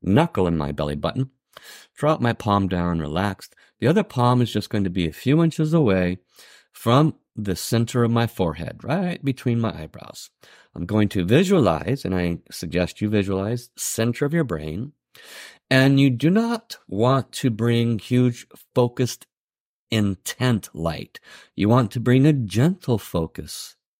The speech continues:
to the area and just see it gathering in the center of your brain. Let us connect. Repeat after me. "Dear the soul of my sixth chakra,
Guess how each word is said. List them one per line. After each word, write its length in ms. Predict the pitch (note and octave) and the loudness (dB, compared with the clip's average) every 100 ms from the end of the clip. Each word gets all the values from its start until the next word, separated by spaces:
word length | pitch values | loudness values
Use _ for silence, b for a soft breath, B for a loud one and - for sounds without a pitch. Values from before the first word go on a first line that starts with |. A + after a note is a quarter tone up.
| _ | _
to 140 | - | -4
the 160 | F#2+ G#2 | -2 -2
area 480 | E2 D#2 D#2 F2+ A#2 b b b | -2 -2 -2 -4 -6 b b b
and 180 | - G3+ | 0 2
just 200 | A#3+ A#3 | 2 0
see 260 | - - C3+ | -2 2 4
it 260 | D3+ - - | 4 0 -4
gathering 640 | F#2 F#2+ F#2 F#2+ F#2 F2+ | 0 0 0 0 0 0
in 120 | F#2 | -2
the 60 | F#2+ | -4
center 440 | - E2+ D2+ - | -6 -6 -6 -8
of 80 | C#2+ | -10
your 120 | C#2+ | -12
brain. 680 | - E2+ A2 G2+ - - - _ b b | -4 0 2 2 -2 -14 -18 _ b b
Let 180 | F#2+ F2 | 0 2
us 180 | E2 - | 0 -4
connect. 560 | - G2 G#2+ C#2+ - - b b | -2 0 2 -2 -12 -20 b b
Repeat 320 | A#2 - F#2+ | -8 -2 0
after 340 | D#2 C#2 - F#2 | 0 -4 -4 2
me. 280 | F#3+ F3+ - B B B - | 4 4 -2 B B B -6
"Dear 280 | C3 D3+ D3 | 0 2 4
the 120 | D3 | 2
soul 400 | - D#3 D3 D#2 | 0 -2 -2 -2
of 160 | F#2 F#2+ | -2 2
my 260 | F#2+ F2+ | 2 2
sixth 480 | G#2+ - - - - _ _ | 0 -4 -10 -10 -18 _ _
chakra, 480 | - D#3+ - - | 0 0 -2 -14